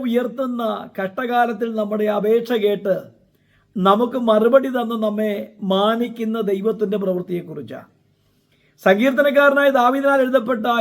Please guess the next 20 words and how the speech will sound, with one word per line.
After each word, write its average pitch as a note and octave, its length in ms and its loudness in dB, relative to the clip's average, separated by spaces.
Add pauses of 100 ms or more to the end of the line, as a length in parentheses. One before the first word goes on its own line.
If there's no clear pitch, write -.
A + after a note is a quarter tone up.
(100)
ഇരുപതാം B3+ 440 0
സങ്കീർത്തനത്തിൻ്റെ A#3 880 -2 (120)
ഒന്നാമത്തെ A#3 520 0
തിരുവചനം, G3 460 0 (760)
"യഹോവ A3+ 300 4 (460)
കഷ്ടകാലത്ത് B3 800 -2
നിനക്ക് A3 320 -8
ഉത്തരമരുളുമാറാകട്ടെ, G#3+ 1120 0 (680)
യാക്കോബിൻ്റെ A#3+ 880 4
ദൈവത്തിന് A3 460 -2
നാം A3 200 -2
നിന്നെ G3+ 220 -4
ഉയർത്തുമാറാകട്ടെ." F#3 1120 -4
പ്രിയരെ, A#3+ 360 4 (1000)
നാം A#3+ 300 4
ആശ്രയിക്കുന്ന C4 720 0 (140)
നമ്മുടെ A3+ 400 -2
ദൈവം A3 280 0
നമ്മെ A3 200 -4 (100)
ഉയർത്തുന്ന, G#3+ 640 -2